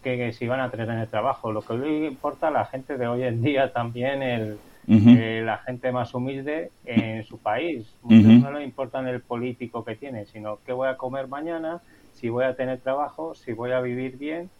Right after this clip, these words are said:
Speaker 2: Ujú.
Speaker 1: Eh, vivo al día, y más en aquellos tiempos.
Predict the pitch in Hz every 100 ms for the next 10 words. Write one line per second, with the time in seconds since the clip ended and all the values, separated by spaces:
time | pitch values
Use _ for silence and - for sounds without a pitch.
0 | - 113 113 120 120 113 113 113 113 117
1 | 117 113 - _ - - - - - _
2 | _ _ 127 127 143 151 110 139 131 101
3 | 104 113 123 131 151 139 - 139 113 -
4 | 143 127 - 95 -